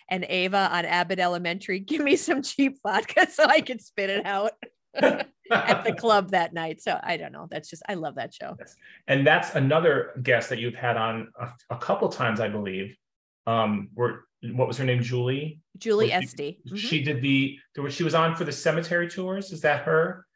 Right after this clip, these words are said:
Speaker 1: Yes.
Speaker 2: But she was also on, she told, one time she told, like, love story. Was that the same guest?
Speaker 1: Yes,
Speaker 2: Like,
Speaker 1: she is,
Speaker 2: around
Speaker 1: like, a local
Speaker 2: Valentine's Day?
Speaker 1: historian. So
Speaker 2: <clears throat>
Speaker 1: she do-, knows a lot of history, and she talked about interesting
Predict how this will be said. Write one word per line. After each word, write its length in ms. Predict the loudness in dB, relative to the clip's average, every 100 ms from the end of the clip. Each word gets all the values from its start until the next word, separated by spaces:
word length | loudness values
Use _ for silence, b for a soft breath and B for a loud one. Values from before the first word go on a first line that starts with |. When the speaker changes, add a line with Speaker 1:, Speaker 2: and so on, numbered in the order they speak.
| -8
Speaker 1:
Yes. 140 | -2 -2
Speaker 2:
But 80 | -2
she 140 | -2
was 100 | 2
also 300 | 4 4 2
on, 180 | 2 0
she 140 | -2 -6
told, 380 | 0 0 0 -8
one 320 | -4 0 2
time 160 | 0 -4
she 160 | -4 -4
told, 180 | 0
like, 140 | 2 0 -2
love 280 | 0 0 -2
story. 520 | -10 -8 -4 -2 -2
Was 100 | 0
that 140 | 0 0
the 60 |
same 360 | -2 2 2 4
guest? 380 | 4 2 -2 -8
Speaker 1:
Yes, 480 | -4 2 2 2 -2
Speaker 2:
Like, 80 | -6
Speaker 1:
she 300 | -6 -2 0
is, 180 | 2 2
Speaker 2:
around 140 | 4
Speaker 1:
like, 100 | 4
a 40 | 4
local 240 | 4 4 2
Speaker 2:
Valentine's 260 | 2 2
Day? 80 | 2
Speaker 1:
historian. 560 | 2 2 2 -2 -6 -4
So 140 | -2
Speaker 2:
<clears throat> 20 |
Speaker 1:
she 260 | -2 -2 -2
do-, 200 | 2 2 2
knows 240 | -2 -2
a 60 | 0
lot 220 | 2 0
of 120 | -2
history, 460 | -8 -10 -10 -8 -8
and 120 | -8
she 120 | -6
talked 300 | -2 -2 -2
about 380 | -2 2 2 -2
interesting 720 | -6 -6 -8 -4 -2 -2 -6